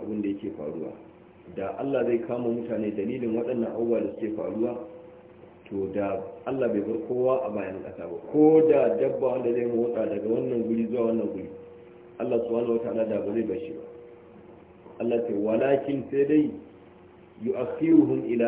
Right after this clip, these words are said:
ajalin musamma." Allah na jinkirta wa mutane ne kawai. Ila ajalin musamma, zuwa ga lokacin da Allah ya ambata. Kowane ɗan adam da lokacin da Allah ya ambata masa zai bar duniya.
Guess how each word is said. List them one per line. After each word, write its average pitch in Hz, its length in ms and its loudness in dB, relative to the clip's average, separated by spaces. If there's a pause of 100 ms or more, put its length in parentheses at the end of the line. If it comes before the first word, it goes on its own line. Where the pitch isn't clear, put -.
ajalin 117 420 0
musamma." - 480 -6
Allah 151 240 4
na 143 120 4
jinkirta 147 520 -2
wa 131 160 0
mutane 120 320 0
ne 113 140 2
kawai. - 300 -2 (1120)
Ila 139 440 4
ajalin 143 400 4
musamma, 113 500 -4 (720)
zuwa 131 200 0
ga 107 180 -2
lokacin 135 800 0
da 107 180 -2
Allah 131 460 -2
ya 104 180 -2
ambata. 101 400 -4 (1040)
Kowane 127 260 2
ɗan 127 220 -2
adam 120 240 0
da 104 80 -2
lokacin 117 400 -2
da - 80 -2
Allah 107 220 -2
ya - 100 -2
ambata 101 340 -4
masa - 240 -8
zai 107 120 -2
bar 101 140 -2
duniya. 95 420 -4